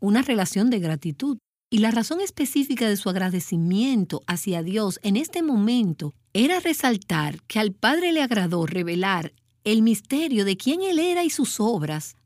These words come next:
a personas sencillas como nosotras. Jesús estaba agradecido de que Dios se lo reveló a esos discípulos. Por eso se detuvo a decir, "Te alabo, gracias, Padre".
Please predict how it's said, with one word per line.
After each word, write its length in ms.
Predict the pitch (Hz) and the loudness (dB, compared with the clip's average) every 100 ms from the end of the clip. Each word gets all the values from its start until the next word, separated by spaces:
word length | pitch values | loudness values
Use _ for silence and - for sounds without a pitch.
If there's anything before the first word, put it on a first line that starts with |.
| _ | _
a 100 | 214 | -4
personas 460 | 208 247 285 320 320 | -2 -2 -2 -2 -2
sencillas 720 | 320 294 - 294 269 160 147 | -2 -2 -2 0 2 0 -2
como 240 | - 165 160 | -2 -2 -2
nosotras. 840 | 156 - 151 143 147 143 - - _ _ - - | -4 -6 -8 -8 -12 -16 -18 -20 _ _ -20 -6
Jesús 340 | 208 208 262 | -2 0 0
estaba 380 | 320 - 269 269 | -2 0 2 2
agradecido 680 | 240 233 190 180 247 254 190 | 4 2 2 0 0 0 0
de 120 | 185 | 0
que 120 | 180 | -2
Dios 240 | 180 190 233 | 0 0 -2
se 100 | 262 | -2
lo 120 | 254 | -2
reveló 480 | 233 214 190 202 - | 0 0 0 -2 -2
a 160 | 202 208 | 0 2
esos 420 | 254 320 220 160 | 0 0 -4 -4
discípulos. 840 | 170 - 185 160 160 156 151 - _ _ _ _ _ _ _ _ _ _ - | -8 -6 -4 -4 -8 -12 -12 -16 _ _ _ _ _ _ _ _ _ _ -4
Por 220 | 196 208 | -2 0
eso 360 | 262 277 196 | 0 -2 -4
se 160 | 175 185 | -2 0
detuvo 600 | 180 160 233 254 185 165 | 0 -2 -2 0 0 -4
a 140 | - 165 | -4 -2
decir, 480 | 156 - 180 175 160 | -4 -4 -4 -4 -4
"Te 160 | - | -4
alabo, 680 | 160 165 175 196 190 151 151 | -2 -2 -2 -2 -4 -6 -6
gracias, 680 | 170 202 220 214 - 156 - | -4 -2 -2 -4 -8 -10 -10
Padre". 540 | 143 143 139 139 143 | -6 -6 -6 -10 -18